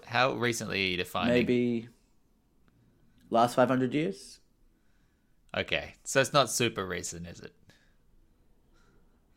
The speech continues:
Speaker 1: I mean, w-, what's a
Speaker 2: Yeah.
Speaker 1: scythe?
Speaker 2: Well,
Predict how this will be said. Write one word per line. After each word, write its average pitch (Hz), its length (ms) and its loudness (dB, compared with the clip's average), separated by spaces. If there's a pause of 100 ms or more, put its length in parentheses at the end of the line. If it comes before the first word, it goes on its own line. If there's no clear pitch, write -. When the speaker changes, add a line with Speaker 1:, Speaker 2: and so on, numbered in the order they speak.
(400)
Speaker 1:
I 117 100 4
mean, 135 320 6
w-, 113 300 -2
what's 139 400 4
a 147 40 2
Speaker 2:
Yeah. - 40 0
Speaker 1:
scythe? 107 800 4
Speaker 2:
Well, 95 380 0